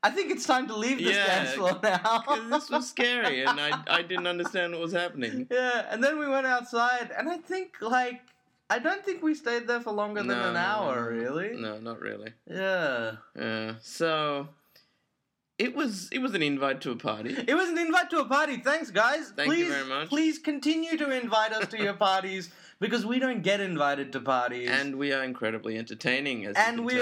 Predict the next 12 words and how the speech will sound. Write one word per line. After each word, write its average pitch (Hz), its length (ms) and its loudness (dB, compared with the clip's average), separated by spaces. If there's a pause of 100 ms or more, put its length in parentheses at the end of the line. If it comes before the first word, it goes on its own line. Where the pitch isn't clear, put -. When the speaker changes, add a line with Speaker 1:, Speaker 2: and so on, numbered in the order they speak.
Speaker 2:
tell. 208 80 -2
Speaker 1:
really, 240 380 0
really 214 380 0
entertaining. 190 840 -2 (340)
And 175 480 0 (120)
we 165 200 -4
just, 240 320 -4
look, 165 340 2
I'm 214 200 4
not 233 120 0
gonna 170 220 2
lie. 135 300 0